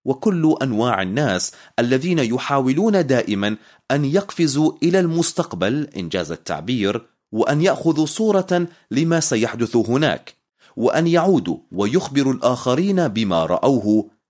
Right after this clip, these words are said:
كي يتصرفوا بطريقة أفضل في الحاضر من خلال فهم شيء ما عن المستقبل. ولم يكن اليهود في زمن يسوع مختلفين عن ذلك،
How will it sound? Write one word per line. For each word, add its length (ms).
كي 180
يتصرفوا 680
بطريقة 800
أفضل 400
في 160
الحاضر 680
من 160
خلال 400
فهم 320
شيء 380
ما 400
عن 200
المستقبل. 720
ولم 260
يكن 300
اليهود 600
في 220
زمن 320
يسوع 680
مختلفين 680
عن 200
ذلك، 480